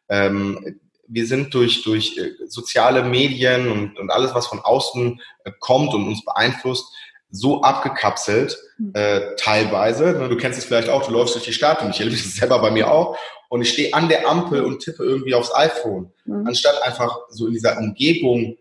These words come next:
Speaker 1: äh, zu sein und präsent zu sein.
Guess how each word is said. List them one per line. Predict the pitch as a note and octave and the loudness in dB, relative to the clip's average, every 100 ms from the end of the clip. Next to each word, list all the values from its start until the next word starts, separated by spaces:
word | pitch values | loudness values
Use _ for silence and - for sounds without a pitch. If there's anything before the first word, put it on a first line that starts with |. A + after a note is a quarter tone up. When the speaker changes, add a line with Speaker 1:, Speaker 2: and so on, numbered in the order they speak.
| _ _ | _ _
Speaker 1:
äh, | G#2+ G2 | -4 -4
zu | - G2 | -4 -2
sein | G2+ G2+ G#2 | 0 0 -2
und | G#2+ - | -6 -6
präsent | - B2+ A#2+ A2 D3 F3+ | -2 4 4 4 4 2
zu | - F#2+ | -2 -4
sein. | F2+ E2+ E2 | -4 -4 -6